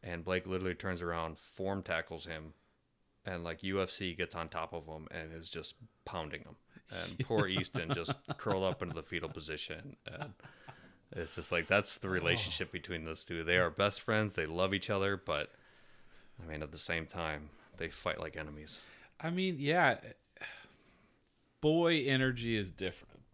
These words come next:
Speaker 1: Oh, absolutely.
Speaker 2: My brothers are the only people I've ever punched in the face.
Speaker 1: <laughs>
Speaker 2: You know,
Speaker 1: Yep.
Speaker 2: like, that's it. Th-, that's just the thing. Like, I
Speaker 1: Right.
Speaker 2: don't know, you, you've had, you just have,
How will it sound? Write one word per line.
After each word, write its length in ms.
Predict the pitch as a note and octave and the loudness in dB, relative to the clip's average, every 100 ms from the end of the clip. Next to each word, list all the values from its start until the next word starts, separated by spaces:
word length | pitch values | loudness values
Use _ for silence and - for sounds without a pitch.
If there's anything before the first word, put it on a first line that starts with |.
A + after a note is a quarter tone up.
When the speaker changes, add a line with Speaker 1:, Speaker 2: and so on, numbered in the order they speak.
| - - | -10 -2
Speaker 1:
Oh, 160 | D#2+ | 0
absolutely. 500 | D2+ E2+ - E2 E2+ D#2+ - _ - - | 2 -2 -4 -6 -8 -12 -18 _ -18 2
Speaker 2:
My 220 | C#3 E3+ | 6 6
brothers 760 | C#3+ C3 B2+ A#2+ A2+ G#2 G2+ - | 8 6 8 6 6 4 0 0
are 100 | G#2+ | 2
the 120 | G#2 | 2
only 240 | A2 B2 | 2 0
people 320 | A#2+ B2 A2 G#2+ | -2 -2 0 2
I've 120 | G2+ | 2
ever 160 | G2 F#2+ | 0 -2
punched 380 | - F#2 - | -6 -8 -6
in 60 | F2+ | -8
the 60 | F2 | -10
face. 540 | - - - - - - - - | -10 -14 -12 -12 -12 -14 -14 -6
Speaker 1:
<laughs> 460 | D#3+ - - E3+ - C#3+ - - - - - - - - - B2+ | -4 0 0 0 -2 -8 -10 -14 -20 -20 -20 -18 -20 -20 -14 -6
Speaker 2:
You 120 | A#2 | -2
know, 320 | G2+ F2 F#2 - _ | 0 0 -4 -12 _
Speaker 1:
Yep. 200 | F#2 G2 | 0 2
Speaker 2:
like, 160 | G#2 G#2 | 0 2
that's 300 | A2 G#2+ - | 2 2 0
it. 280 | G2 - G#2+ | 0 0 -4
Th-, 280 | E2 A#2 | -4 -2
that's 180 | A#2+ A2+ | -2 -2
just 180 | A2+ - | -2 -6
the 60 | F#2 | -12
thing. 480 | - A2 G2 F2 | 0 2 2 0
Like, 220 | F2+ F2+ F2+ | -2 -2 2
I 40 | |
Speaker 1:
Right. 120 | F2 | 2
Speaker 2:
don't 120 | F#2 | 2
know, 120 | F#2+ F#2 | -4 -4
you, 280 | F#2 G2 F#2+ - - - - - - - - - | -4 -6 -8 -16 -18 -18 -20 -20 -20 -20 -20 -8
you've 240 | A#2+ A#2 | -4 -4
had, 400 | B2 A#2+ G#2+ G#2+ | 2 6 6 6
you 120 | A2+ | 2
just 200 | A#2 A#2 | -2 -2
have, 540 | - A#2+ A2 G#2 G2+ | -2 2 6 6 6